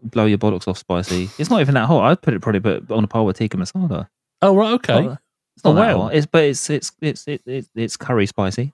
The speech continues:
Speaker 1: know what I mean? But it's not
Speaker 2: I've always
Speaker 1: hot.
Speaker 2: avoided it 'cause I figured it was like, <sighs> she's
Speaker 1: No, no.
Speaker 2: Ooh, I presume they do other. It's, it's not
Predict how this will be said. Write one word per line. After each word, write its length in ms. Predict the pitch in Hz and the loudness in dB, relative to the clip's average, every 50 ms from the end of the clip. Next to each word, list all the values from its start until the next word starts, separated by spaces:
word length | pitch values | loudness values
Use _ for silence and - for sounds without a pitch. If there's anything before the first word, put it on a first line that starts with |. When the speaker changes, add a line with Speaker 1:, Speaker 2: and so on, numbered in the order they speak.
| - 175 | -6 -6
Speaker 1:
know 80 | 156 | -4
what 60 | 147 | -4
I 20 | 143 | -4
mean? 180 | 143 131 104 | -4 -4 -4
But 100 | 101 - | -4 -4
it's 120 | - - - | -6 -2 2
not 80 | 151 | 2
Speaker 2:
I've 80 | 156 151 | 4 6
always 160 | 156 147 135 123 | 6 4 4 4
Speaker 1:
hot. 80 | 127 104 | 2 2
Speaker 2:
avoided 320 | 139 151 208 196 147 104 | 2 2 2 2 0 0
it 140 | 104 - - | 0 -2 -2
'cause 140 | 117 104 120 | -2 0 0
I 80 | 110 | 0
figured 320 | - - 123 107 120 113 110 | 0 -2 -2 0 2 2 0
it 80 | 107 | 0
was 160 | 101 110 - | -2 -2 -2
like, 100 | 113 - | -2 -2
<sighs> 1000 | - - - - - - - - - - - - - - - 135 110 104 - - - | -2 -6 -8 -8 -10 -10 -10 -12 -12 -12 -12 -14 -14 -14 -14 -14 -14 -14 -16 -18 -20
she's 240 | - - - - 117 | -16 -14 -6 -2 0
Speaker 1:
No, 260 | 117 147 175 175 175 | 2 4 4 4 4
no. 300 | 139 127 131 135 117 101 - - _ _ _ _ _ _ _ _ _ _ _ _ _ _ _ _ _ _ _ _ _ _ _ _ _ _ _ _ - | 2 2 0 0 -2 -2 -4 -10 _ _ _ _ _ _ _ _ _ _ _ _ _ _ _ _ _ _ _ _ _ _ _ _ _ _ _ _ -2
Speaker 2:
Ooh, 360 | 131 113 104 113 135 127 - - | 0 2 2 2 0 -2 0 0
I 140 | 123 127 123 | 2 2 2
presume 300 | - 147 123 135 147 127 | 2 2 2 2 2 2
they 100 | 123 117 | 2 0
do 160 | 107 120 120 - | 0 -2 -4 0
other. 220 | 117 120 120 117 113 | 0 0 2 2 2
It's, 420 | 120 139 160 185 170 170 156 - - | 0 2 2 2 2 0 -2 -6 -2
it's 240 | 151 156 131 - - | 0 0 0 0 0
not 200 | 156 - - | -2 -4 -4